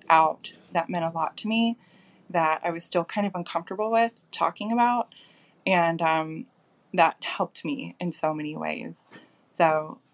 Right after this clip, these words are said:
you know, really doing the pageant was multifaceted, and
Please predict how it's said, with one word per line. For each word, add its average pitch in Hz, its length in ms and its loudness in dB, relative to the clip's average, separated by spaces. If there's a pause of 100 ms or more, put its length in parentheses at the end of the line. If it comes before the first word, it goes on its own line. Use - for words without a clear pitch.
(220)
you 175 100 -4
know, 160 160 -8 (640)
really 233 480 4
doing 196 360 -2
the 180 80 0
pageant 165 360 -2
was 165 120 -12
multifaceted, 156 1080 -4
and 160 440 -2